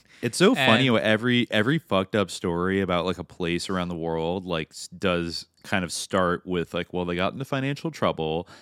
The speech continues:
Speaker 1: and then they accepted a bunch of loans from, like, something in Europe, either the I M F
Speaker 2: <laughs>
Speaker 1: or, like, European powers, or, like, Amer-, Wall Street
Speaker 2: Yeah.
Speaker 1: or something,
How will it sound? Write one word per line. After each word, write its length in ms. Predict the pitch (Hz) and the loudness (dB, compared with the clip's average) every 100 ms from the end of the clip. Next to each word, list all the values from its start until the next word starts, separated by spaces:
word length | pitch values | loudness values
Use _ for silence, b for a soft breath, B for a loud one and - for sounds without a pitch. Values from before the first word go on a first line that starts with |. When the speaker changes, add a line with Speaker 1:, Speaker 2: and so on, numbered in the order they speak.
| B - | B -2
Speaker 1:
and 160 | 95 | -2
then 100 | 92 | 0
they 140 | 101 110 | 2 0
accepted 720 | - 107 92 104 101 98 - _ | 0 -2 0 0 0 -2 -8 _
a 120 | 110 | -2
bunch 320 | 92 95 90 | 0 -2 -2
of 100 | 107 | -6
loans 580 | 101 107 104 98 98 95 | 0 2 4 2 0 -4
from, 360 | - 101 92 90 | -2 0 0 0
like, 420 | 87 85 85 - b b b _ - | -2 -2 -4 -12 b b b _ -4
something 420 | - 110 95 104 | 0 2 2 0
in 80 | 98 | 0
Europe, 400 | 92 85 85 82 | -2 -2 -2 0
either 200 | 95 90 | 2 2
the 80 | 92 | 4
I 160 | 95 107 | 6 6
M 160 | 98 | 4
F 320 | 92 90 87 220 | 2 4 4 4
Speaker 2:
<laughs> 160 | 190 | 6
Speaker 1:
or, 100 | 175 | 6
like, 380 | 180 95 98 - | 6 4 2 2
European 440 | 95 101 107 107 110 | 0 0 2 2 2
powers, 720 | 101 95 95 92 92 95 92 | 4 4 4 2 2 0 -2
or, 120 | 92 | -4
like, 80 | 98 | -4
Amer-, 380 | 92 95 82 | -4 -2 -2
Wall 340 | 101 98 95 95 | -2 0 0 -2
Street 220 | 135 131 | -2 0
Speaker 2:
Yeah. 300 | 123 110 107 | 0 0 0
Speaker 1:
or 40 | 113 | -2
something, 400 | 110 92 107 | -4 -2 -2